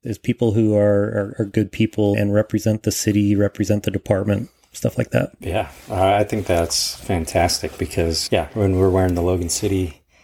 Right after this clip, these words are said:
Speaker 2: shirt and you're out shopping, getting groceries, you're being seen by so many people that you probably don't even know,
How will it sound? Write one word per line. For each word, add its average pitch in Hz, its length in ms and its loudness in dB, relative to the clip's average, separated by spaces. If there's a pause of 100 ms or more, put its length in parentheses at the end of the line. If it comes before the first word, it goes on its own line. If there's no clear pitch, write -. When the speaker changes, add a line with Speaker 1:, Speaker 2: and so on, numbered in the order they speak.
(140)
Speaker 2:
shirt - 300 -2
and 104 80 -6
you're 92 80 4
out 92 140 2
shopping, 101 360 0
getting 95 260 -2
groceries, 95 800 -2
you're 101 160 0
being 101 240 0
seen 104 240 0
by 95 100 2
so 107 200 0
many 110 180 0
people 110 320 -2
that 92 80 0
you 95 60 -4
probably 107 220 0
don't 101 160 -6
even 90 220 -8
know, 82 360 -8